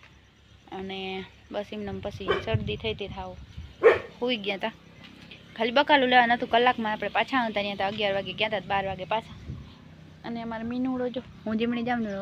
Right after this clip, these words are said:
વાહે વાહે આવે ને પાછો બેસી ગયો. એને ખબર છે કે આ અહીં ઊભી રહી ગઈ હતી, પોતે બેસી ગયો.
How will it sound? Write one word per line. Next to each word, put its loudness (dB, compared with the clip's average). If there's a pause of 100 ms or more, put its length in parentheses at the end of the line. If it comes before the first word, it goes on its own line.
વાહે -2
વાહે 0
આવે 4
ને 0
પાછો 0
બેસી 4
ગયો. -12 (360)
એને -4
ખબર 4
છે 2
કે 2
આ 8
અહીં 0
ઊભી 0
રહી 8
ગઈ -4
હતી, -8
પોતે 0
બેસી -4
ગયો. -18